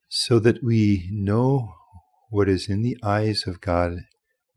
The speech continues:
as he looks upon us through the Word made flesh. And we can look at what those who encountered Jesus,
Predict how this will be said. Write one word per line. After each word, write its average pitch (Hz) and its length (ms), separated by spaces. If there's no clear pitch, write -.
as 98 200
he 92 120
looks 90 260
upon 90 360
us - 400
through 101 160
the 90 100
Word 87 260
made 85 200
flesh. - 560
And 90 80
we 87 100
can 95 180
look 110 180
at 107 160
what 92 200
those 95 360
who 92 140
encountered 87 540
Jesus, 85 560